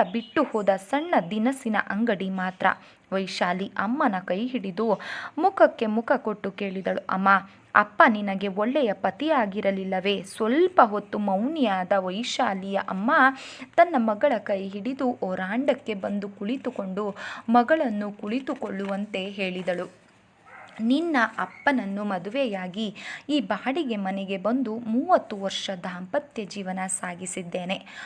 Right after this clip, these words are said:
ಅವರ ಆಸ್ತಿ ಅಂತ ಇದ್ದರೆ ಅದು ಈ ಸಣ್ಣ ದಿನಸಿ ಅಂಗಡಿಯ ಸಾಮಗ್ರಿಗಳು ಮಾತ್ರ. ಅವರ ಸ್ವಭಾವಕ್ಕೂ ನನ್ನ ಸ್ವಭಾವಕ್ಕೂ ಅಜಗಜಾಂತರ ವ್ಯತ್ಯಾಸ. ಬಹುಶಃ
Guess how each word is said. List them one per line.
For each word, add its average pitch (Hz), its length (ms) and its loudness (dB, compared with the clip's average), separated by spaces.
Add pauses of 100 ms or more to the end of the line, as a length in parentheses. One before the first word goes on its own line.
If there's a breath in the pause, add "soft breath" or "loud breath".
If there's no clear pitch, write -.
(200 loud breath)
ಅವರ 196 260 4 (120)
ಆಸ್ತಿ 247 380 -2
ಅಂತ 196 340 -6 (220)
ಇದ್ದರೆ 262 600 0
ಅದು 214 400 0
ಈ 202 160 -6
ಸಣ್ಣ 208 420 -2 (160)
ದಿನಸಿ 214 640 -6
ಅಂಗಡಿಯ 196 560 -4
ಸಾಮಗ್ರಿಗಳು 196 920 -6
ಮಾತ್ರ. 190 340 -2 (500 loud breath)
ಅವರ 185 260 0
ಸ್ವಭಾವಕ್ಕೂ 202 1080 -4 (380 loud breath)
ನನ್ನ 349 340 4
ಸ್ವಭಾವಕ್ಕೂ 220 880 -2
ಅಜಗಜಾಂತರ 240 1000 -2
ವ್ಯತ್ಯಾಸ. 190 540 -6 (440 loud breath)
ಬಹುಶಃ 202 520 0